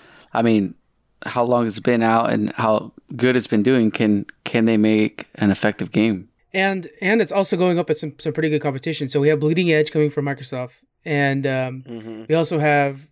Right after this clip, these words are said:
Speaker 2: Overwatch two, the sequel to Overwatch, coming out. So it's really
Speaker 3: Yeah.
Speaker 2: kinda coming into a crowded market. And then Counter-Strike, it's, lives on its own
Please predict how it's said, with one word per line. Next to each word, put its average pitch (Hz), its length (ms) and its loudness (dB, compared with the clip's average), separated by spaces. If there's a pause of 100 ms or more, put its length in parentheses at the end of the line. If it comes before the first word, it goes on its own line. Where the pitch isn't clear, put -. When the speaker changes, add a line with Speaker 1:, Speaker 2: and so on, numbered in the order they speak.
(120)
Speaker 2:
Overwatch 156 420 -2
two, 147 360 0
the 165 220 -2
sequel 165 240 0
to 175 160 0
Overwatch, 131 440 -4
coming 135 260 -2
out. - 160 -6
So 156 100 -2
it's 147 140 -6
really 240 160 2
Speaker 3:
Yeah. - 60 -2
Speaker 2:
kinda 170 140 2
coming 160 200 2
into 147 120 2
a 127 60 -2
crowded 143 260 -2
market. 143 440 -4 (580)
And 127 120 -4
then 127 180 -8 (200)
Counter-Strike, 135 520 -4 (160)
it's, - 340 -12 (220)
lives 160 300 -2
on 131 100 -4
its 127 100 -10
own 131 260 -6